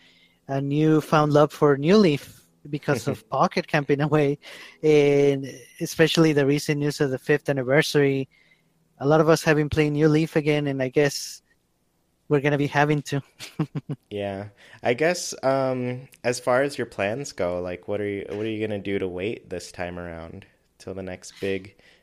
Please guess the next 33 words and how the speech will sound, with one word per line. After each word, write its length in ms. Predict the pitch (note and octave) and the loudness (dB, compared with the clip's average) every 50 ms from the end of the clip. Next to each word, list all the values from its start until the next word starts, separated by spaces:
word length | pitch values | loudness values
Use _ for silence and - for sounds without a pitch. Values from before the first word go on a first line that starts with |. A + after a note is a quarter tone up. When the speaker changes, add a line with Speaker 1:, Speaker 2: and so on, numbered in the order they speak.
| _ _ - | _ _ -6
Speaker 2:
big 180 | G2+ G#2 G2+ | -6 -6 -4
news, 520 | G#2 G2 F#2+ G2 G#2+ G#2+ F#2+ F#2 F#2 - - | -6 -8 -6 -6 -6 -6 -8 -10 -12 -16 -18
the 80 | - | -20
big 320 | F#2 F2+ - G#2 G#2 G2 - | -12 -6 -2 -2 -2 -2 -4
possibility 760 | - G#2 G#2 G2+ - - G2 G2 F#2+ G2 G#2 G#2 F#2+ F2 F2+ | -6 -4 -4 -4 -6 -8 -8 -6 -6 -4 -6 -6 -8 -10 -12
for 180 | F#2 - - F2 | -12 -12 -12 -10
Animal 280 | F2 F#2 G#2+ G2+ F#2 F2+ | -10 -10 -10 -12 -14 -14
Crossing? 520 | - F2+ E2+ F#2 - - - F#2 F#2+ G2 _ _ _ _ _ _ _ _ _ _ _ _ _ _ _ - - - - | -12 -12 -14 -14 -14 -16 -16 -16 -18 -18 _ _ _ _ _ _ _ _ _ _ _ _ _ _ _ -20 -18 -8 -2
Speaker 1:
Right. 380 | E3 D#3 D#3+ E3 F3+ F3+ F3 E3 | 2 4 4 6 6 4 4 4
I 140 | D3+ F3 E3+ | 4 4 2
have, 680 | - - - G#3 G#3+ A3 A3 A3 A3 A3 G#3+ G3+ F#3+ _ _ _ _ _ _ _ _ - | 2 0 2 4 6 6 8 8 8 6 6 4 2 _ _ _ _ _ _ _ _ -6
I 80 | - E3+ | -2 0
have 140 | F#3+ A3+ G#3+ | 2 2 4
a 40 | G3 | 4
lot 440 | E3+ D3 C#3+ D#3+ E3+ F3+ F3+ F#3 F3 | 4 4 4 4 4 4 4 4 4
of, 340 | F3+ E3 D3 - - - _ _ _ _ _ _ _ _ _ _ - | 4 2 2 -2 -10 -20 _ _ _ _ _ _ _ _ _ _ -10
um, 320 | C#3+ C#3 C#3 C3+ B2+ A#2+ - _ _ - - - | -8 -8 -8 -10 -12 -16 -20 _ _ -20 -10 -6
Animal 300 | D#3+ D#3 D#3 D#3+ D#3 D3+ | -4 -4 -2 -2 -4 -4
Crossing, 760 | - - E3 D#3+ D#3 D3+ - - E3 D#3+ D#3+ D#3 D#3+ D#3+ D3 | -2 0 2 2 2 2 0 -2 -2 -2 -2 -2 -4 -4 0
but 200 | C#3 D#3 D3+ C3+ | 2 2 2 2
more 160 | D3 D3+ D3+ | 2 0 0
specifically 680 | D3 - - C#3 - - D3 - D3+ C#3+ - D3+ D3 C#3+ | 0 -2 -6 -8 -6 -6 -4 -4 -4 -2 0 0 0 0
K 200 | - - D3+ C#3+ | 2 2 2 2
K 200 | - - D3+ C#3+ | 2 2 0 2
Slider 420 | - - D3 C#3 D3 C#3+ D3+ C#3+ | 2 2 4 4 4 4 2 2
projects 540 | C3+ - - D3 C3 C3 C#3+ D#3 D3+ C#3 - | 0 -2 0 0 0 0 2 0 0 0 0
that 120 | - D3 C#3+ | 0 2 4
I 80 | C#3+ | 4
want 200 | C#3 C3+ C#3+ C#3+ - | 2 2 0 -2 -4
to 80 | D3+ | -2
work 280 | C#3 C#3 C#3 C#3+ - - | 0 0 0 0 0 -2
on. 160 | D3 D#3 F3 - _ _ _ - - - | -2 -2 -2 -8 _ _ _ -20 -16 -14
<laughs> 80 | A#2 | -14